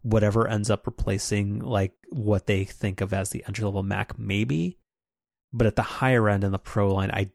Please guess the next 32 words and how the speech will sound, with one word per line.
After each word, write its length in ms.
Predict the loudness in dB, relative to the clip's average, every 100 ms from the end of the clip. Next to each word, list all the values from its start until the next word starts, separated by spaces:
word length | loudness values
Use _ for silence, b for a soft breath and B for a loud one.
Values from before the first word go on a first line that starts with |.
| 0
don't 260 | 2 2
think 200 | 0 -2
you're 80 | 0
just 160 | 0 0
gonna 120 | -2
see, 240 | -2 -2
like, 260 | -2 -2 -6 b b b _
"Well, 240 | 0 2
we 200 | 2 2
have," 640 | 4 4 4 4 2 -2 -10 _ _ B B B
because 220 | 2 2 4
you 160 | 4
also 280 | 4 2 2
on 140 | 2
the 80 | 0
naming 400 | 0 0 0 -2
front, 500 | -6 -2 0 -2 -6 -16 _ _ _ _ _ _ -16 -2
you 240 | 2 4
have 160 | 4 2
been 160 | 0
of 200 | 0 0
the 80 | 0
position 580 | 0 0 0 2 0 0
that 260 | 0 0
they're 120 | 0 2
not 340 | 2 2 0
gonna 120 | -2
call 260 | -2 0 0
it 80 | 0
Apple 260 | -4 -4
Silicon, 580 | -4 -2 -4 -4 -4 -2
right? 300 | -2 -2 -4